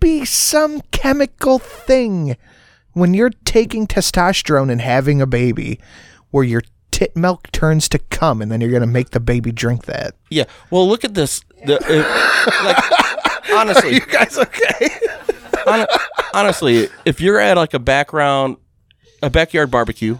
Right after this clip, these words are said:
Speaker 2: if you're at a backyard barbecue and you see a couple like this, you're not gonna say, you're not gonna go up to him and be like,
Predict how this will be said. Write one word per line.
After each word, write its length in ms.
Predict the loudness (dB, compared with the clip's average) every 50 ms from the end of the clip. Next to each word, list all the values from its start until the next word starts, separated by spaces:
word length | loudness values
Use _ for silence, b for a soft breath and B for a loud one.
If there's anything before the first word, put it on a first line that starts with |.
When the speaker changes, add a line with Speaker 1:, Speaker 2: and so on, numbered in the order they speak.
| -10 -20 -18 -14 B B B B B B B B B -6
Speaker 2:
if 120 | -2 0
you're 80 | 2 2
at 60 | 2
a 40 | 2
backyard 380 | 2 0 0 0 2 0 0 2
barbecue 480 | 2 2 2 2 0 -2 0 2 2 4
and 140 | 4 4 2
you 80 | 2
see 440 | 2 0 -4 -4 -4 -4 -4 -6 -8 -12 -18 -20 -20 -20 -14 _ -6
a 80 | -4
couple 360 | -4 -2 -4 -4 -2 -2 -4
like 240 | -2 -4 -6 -6 -8
this, 400 | -8 -6 -6 -6 -8 -10 -12 -12 -6
you're 160 | -2 0 0
not 160 | 0 0 -2
gonna 180 | -4 -4 -4 -4
say, 340 | -6 -4 -6 -4 -4 -6 -8 -8 -18 B B B
you're 120 | B -2 -2
not 100 | -2 0
gonna 140 | -2 -4 -2
go 280 | 0 0 2 2 2
up 120 | 0 -2 -2
to 160 | 0 2 2
him 80 | 2 2
and 80 | 2 2
be 60 | 2
like, 240 | 0 0 -2 -4